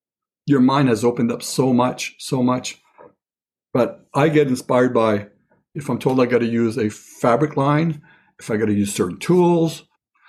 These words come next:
The big one is the magazine and needle pulling thread, because as you mentioned,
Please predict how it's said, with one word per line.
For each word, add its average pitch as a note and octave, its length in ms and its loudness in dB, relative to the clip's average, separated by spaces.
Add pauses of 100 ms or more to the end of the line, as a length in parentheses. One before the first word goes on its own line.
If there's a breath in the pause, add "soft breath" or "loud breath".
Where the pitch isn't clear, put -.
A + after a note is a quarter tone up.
(200 soft breath)
The A#2+ 60 2
big D3 260 2
one A#2+ 240 4
is A#2 180 0
the A2+ 80 0
magazine A2+ 520 2
and G#2 80 2
needle A2+ 200 2
pulling G#2+ 260 -4
thread, B2+ 260 -2
because G2+ 220 -10
as G#2 180 0
you A2 60 0
mentioned, B2 340 -2